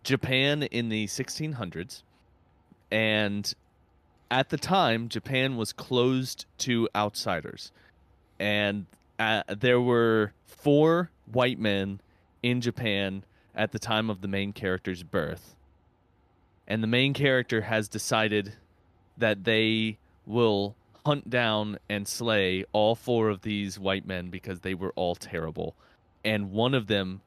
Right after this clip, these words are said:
is the main character's father, because the main character has blue eyes.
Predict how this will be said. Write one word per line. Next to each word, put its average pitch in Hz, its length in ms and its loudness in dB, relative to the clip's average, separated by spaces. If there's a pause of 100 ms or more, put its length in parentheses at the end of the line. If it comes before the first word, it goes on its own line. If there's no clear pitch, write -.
(240)
is 107 200 -2
the 98 100 -8
main 95 220 -4
character's 85 460 -8
father, - 480 -8 (500)
because 101 260 -4
the 98 80 -8
main 98 180 -2
character 95 320 -4
has 85 220 -8
blue 85 320 -2
eyes. 60 500 -10